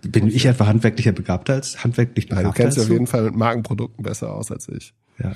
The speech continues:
Speaker 1: weil, weil der Olli uns immer vom Schraubenmilliardär erzählt hat, vom Wirt <laughs> bei Rocket. <laughs> Ähm, so, schließen wir das Thema mal ab. Äh, apropos Schamat, äh, Bitcoin, das ist übrigens die, die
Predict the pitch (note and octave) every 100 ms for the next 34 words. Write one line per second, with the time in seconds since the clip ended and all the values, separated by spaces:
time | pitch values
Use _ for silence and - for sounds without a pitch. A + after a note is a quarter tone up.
0 | - A2 A2+ G#2+ G#2+ B2 G#2+ G#2 A2+ G#2
1 | G2+ G2+ A#2+ A2+ G#2 G2 F2+ F#2+ F#2 -
2 | G2 - G2 G2+ G2 G2+ G#2+ - _ A2
3 | B2+ - - D#3 - F#3+ - - G#2 G#2
4 | - C#3 - C3+ - C3 D#3 C#3 C#3+ B2+
5 | - - - - - - - - - -
6 | G#2+ G2 G2+ - _ _ - A#2+ C3+ -
7 | - - _ _ _ _ _ _ _ -
8 | - - C#3+ C#3 B2+ B2+ C3 C3 A#2 A2
9 | G2 - A2+ A#2 A2 D3+ B2+ C3 B2+ B2
10 | A2+ A2+ G#2+ G2 - - - - A#2+ B2
11 | - - G2+ B2 G#3+ - - C3+ C3+ B2+
12 | B2 B2 B2+ A2+ A2+ A2+ G#2 G2+ G2+